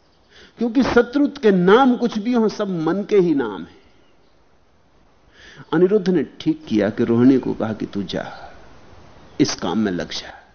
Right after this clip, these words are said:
उसने उसकी बीमारी की चर्चा ही ना उठाई, उसका विश्लेषण भी ना किया। कभी-कभी विश्लेषण महंगा पड़ जाता है।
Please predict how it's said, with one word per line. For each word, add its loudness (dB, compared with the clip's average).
उसने 2
उसकी 6
बीमारी 2
की -4
चर्चा -4
ही -4
ना -2
उठाई, -6
उसका -6
विश्लेषण -2
भी 0
ना -4
किया। -16
कभी-कभी 2
विश्लेषण -2
महंगा 4
पड़ -6
जाता -10
है। -20